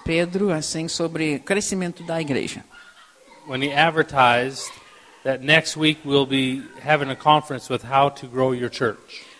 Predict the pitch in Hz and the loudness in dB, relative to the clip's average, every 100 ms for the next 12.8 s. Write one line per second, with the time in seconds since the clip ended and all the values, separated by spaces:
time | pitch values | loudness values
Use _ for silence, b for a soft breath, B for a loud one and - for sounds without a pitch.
0 | B _ - 175 180 170 175 170 165 175 | B _ -2 0 0 0 -2 -2 -2 -2
1 | 170 165 165 - 160 156 151 226 285 294 | -2 0 -2 -4 -6 -4 -2 2 4 4
2 | 269 240 247 214 180 175 185 180 - 175 | 2 2 4 4 2 0 0 0 0 0
3 | 156 156 151 160 180 196 185 170 165 - | 0 -4 -4 -4 -2 -4 -4 -6 -6 2
4 | 285 269 247 202 190 170 175 180 170 160 | 4 4 2 0 0 0 0 0 0 0
5 | 147 147 - 147 - 87 - _ _ B | -2 -4 -6 -6 -4 -4 -6 _ _ B
6 | B - 196 214 180 185 185 175 170 175 | B -2 2 2 2 2 2 -4 -4 -6
7 | 160 156 147 - 127 82 _ _ _ _ | -2 -2 -2 -6 -12 -12 _ _ _ _
8 | _ _ - 392 381 - 202 - 175 151 | _ _ -2 -2 -2 -8 -6 -4 -4 -4
9 | 151 151 143 - 143 123 123 - - _ | -4 -2 -4 -4 -8 -8 -6 -8 -10 _
10 | - 156 190 180 196 240 277 175 147 143 | -16 -2 0 2 2 4 4 6 4 4
11 | 151 165 160 156 143 139 135 123 131 123 | 2 -4 0 0 0 -2 -4 -2 -2 -4
12 | 117 - - 123 190 - - | -14 -10 2 4 4 -4 -14